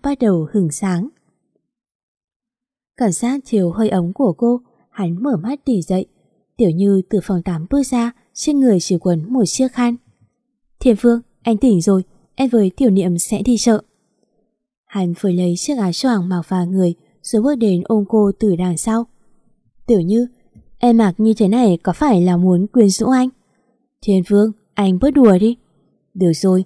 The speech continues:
hai mẹ con có cần anh đưa đi không?" "Không, anh đi chỉ tổ gây thêm phiền phức." Nói rồi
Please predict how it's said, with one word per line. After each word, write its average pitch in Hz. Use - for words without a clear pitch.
hai 269
mẹ 247
con 220
có 185
cần 220
anh 226
đưa 233
đi 233
không?" 247
"Không, 233
anh 220
đi 214
chỉ 220
tổ 180
gây 196
thêm 208
phiền 190
phức." 320
Nói 196
rồi 208